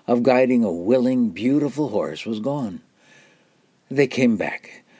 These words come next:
I can't recall if they went anywhere special.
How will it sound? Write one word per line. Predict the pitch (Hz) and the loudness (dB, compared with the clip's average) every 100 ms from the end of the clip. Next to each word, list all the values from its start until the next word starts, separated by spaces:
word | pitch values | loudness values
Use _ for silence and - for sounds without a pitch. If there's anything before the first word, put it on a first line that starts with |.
| _ _ _ | _ _ _
I | - 131 | 0 2
can't | 127 131 120 | 2 2 0
recall | 113 - 90 82 | 0 -2 -4 -2
if | 90 | -4
they | - | -6
went | 90 95 - | -6 -6 -4
anywhere | 110 104 107 123 | -4 -2 -2 -2
special. | - - - - 76 82 | -6 -10 -10 -10 -10 -12